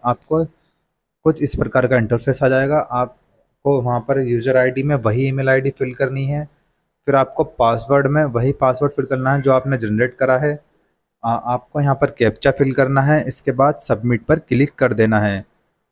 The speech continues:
आप जैसे ही submit पर click करेंगे आप यहाँ पर login हो जाएंगे।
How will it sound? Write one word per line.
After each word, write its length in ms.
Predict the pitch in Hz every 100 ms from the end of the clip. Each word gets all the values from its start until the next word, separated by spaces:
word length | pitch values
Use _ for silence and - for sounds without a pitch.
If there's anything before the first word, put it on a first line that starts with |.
| _
आप 200 | 123 135
जैसे 220 | 131 135 156
ही 40 |
submit 360 | 151 135 139 135
पर 140 | 143
click 300 | - 120 -
करेंगे 380 | 120 113 123 143
आप 260 | - 135 135
यहाँ 200 | 123 113
पर 180 | 147 139
login 420 | 120 113 139 175 -
हो 120 | 135
जाएंगे। 400 | 113 110 101 98